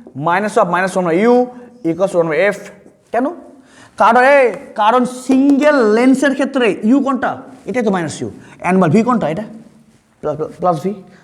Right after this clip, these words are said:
তাহলে one by V plus one by U, so one by F, তাই না? দুজন মিলে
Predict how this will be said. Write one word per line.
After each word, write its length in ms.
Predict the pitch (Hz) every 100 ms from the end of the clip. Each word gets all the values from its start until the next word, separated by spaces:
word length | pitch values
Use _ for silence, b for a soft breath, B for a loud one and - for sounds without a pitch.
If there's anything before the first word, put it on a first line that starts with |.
| b
তাহলে 160 | 147 151 185
one 80 | 208
by 100 | 220 214
V 20 | 226 233 226 B - 160
plus 260 | 160 143 170
one 80 | 185 202
by 60 | 208 214
U, 20 | 208 - _ - _ _ -
so 60 | - 139
one 80 | 139
by 100 | 160 185 - - - - - 110 104
F, 40 | - _ _ _ _ _ _ -
তাই 100 | 233
না? 60 | 170 - B B B B B 147 160
দুজন 320 | 262 311 339 339
মিলে 200 | 330